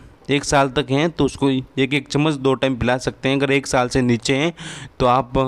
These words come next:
डॉक्टर से एक बार जानकारी लेकर इसको पिला सकते हैं। झटको सोया अर्क आपको हर मेडिकल स्टोर या फिर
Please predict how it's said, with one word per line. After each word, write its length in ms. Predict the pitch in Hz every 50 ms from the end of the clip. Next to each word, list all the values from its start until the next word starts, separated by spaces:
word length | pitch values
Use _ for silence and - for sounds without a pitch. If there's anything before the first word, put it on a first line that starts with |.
| 131 127
डॉक्टर 440 | 131 131 127 120 113 - - 139
से 160 | 143 - - 147
एक 120 | 127 127
बार 160 | 127 131 123
जानकारी 500 | 117 120 110 113 123 117 131 127 127 127
लेकर 380 | 117 113 117 113 - - 139 139
इसको 420 | 127 - - - 131 135 135 135 135 - - - - - _ - 143 - -
पिला 180 | 131 123 117
सकते 300 | 113 - 110 92 - 117
हैं। 180 | 110 101 101 101 - - - - - - - 113
झटको 360 | 113 113 - - - 170 165
सोया 1600 | - - - - - - - - 117 117 113 - 120 127 135 147 - - - - - - 131 131 139 139 135 131 - - - - - - -
अर्क 460 | 131 127 135 139 - - 139 131 120 - - - - - - - - -
आपको 260 | 117 113 - - 143
हर 200 | 120 107 123 139
मेडिकल 500 | 156 151 143 135 131 - - 151 147 139
स्टोर 300 | 127 - - 143 139 135
या 120 | 131 127
फिर 140 | 123 - 143